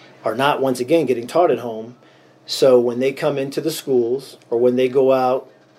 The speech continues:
into the community, when students are going out into the community, they're not having any of those traits, and they're becoming a part, a high percentage of them are becoming a part of the juvenile justice system. And so those numbers just keep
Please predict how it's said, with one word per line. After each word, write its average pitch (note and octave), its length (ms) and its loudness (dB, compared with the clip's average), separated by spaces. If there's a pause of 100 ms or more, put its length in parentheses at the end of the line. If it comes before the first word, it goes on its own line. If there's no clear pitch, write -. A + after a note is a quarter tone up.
(200)
into C3+ 220 -2
the B2 80 0
community, C3+ 400 2
when B2 140 -2
students C3 280 -6
are B2 80 -2
going B2+ 220 -2
out A#2+ 100 -6
into A2+ 160 -14
the A2 60 -16
community, C3+ 480 -2 (680)
they're B2+ 200 0
not C3 200 -2
having C#3+ 360 0
any C3 160 -2
of B2 100 0
those A#2+ 220 -2
traits, - 640 -2 (420)
and B2 800 -2 (140)
they're B2 200 -2
becoming C3 520 -2
a A#2+ 60 -4
part, B2+ 460 2 (680)
a - 80 -10
high C3 120 2
percentage C3+ 380 0
of B2 80 -2
them A#2+ 180 -2
are A2+ 60 -6
becoming A#2+ 380 -4
a A2 60 -6
part B2 260 0
of G#2+ 80 -4
the A2+ 80 -6
juvenile A#2+ 480 -4
justice A#2+ 380 -6
system. - 360 -16 (640)
And A2+ 160 -8
so B2 260 4
those B2+ 260 2
numbers B2+ 260 -2
just A#2+ 180 -6
keep - 240 -10